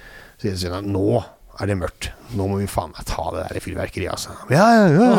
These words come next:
Speaker 2: han holdt seg jo over et godt år
Speaker 1: Ja,
Speaker 2: med
Speaker 1: ja, han hadde
Speaker 2: liksom,
Speaker 1: spist
Speaker 2: ja.
Speaker 1: to poser smågodt bare for å roe seg ned, ikke sant? Så,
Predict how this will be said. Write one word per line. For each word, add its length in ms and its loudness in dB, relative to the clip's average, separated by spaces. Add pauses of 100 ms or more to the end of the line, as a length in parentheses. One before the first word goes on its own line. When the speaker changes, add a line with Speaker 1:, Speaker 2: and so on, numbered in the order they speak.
(120)
Speaker 2:
han 80 2
holdt 180 -2
seg 180 2
jo 180 4
over 120 0
et 160 -4
godt 200 -2
år 40 2
Speaker 1:
Ja, 220 4
Speaker 2:
med 80 4
Speaker 1:
ja, 60 6 (100)
han 60 2
hadde 100 4
Speaker 2:
liksom, 160 2
Speaker 1:
spist 240 0
Speaker 2:
ja. 100 -10
Speaker 1:
to 300 -2
poser 240 2
smågodt 300 2
bare 140 4
for 100 2
å 100 4
roe 180 -2
seg 140 -4
ned, 160 4
ikke 60 2
sant? 180 2
Så, 300 2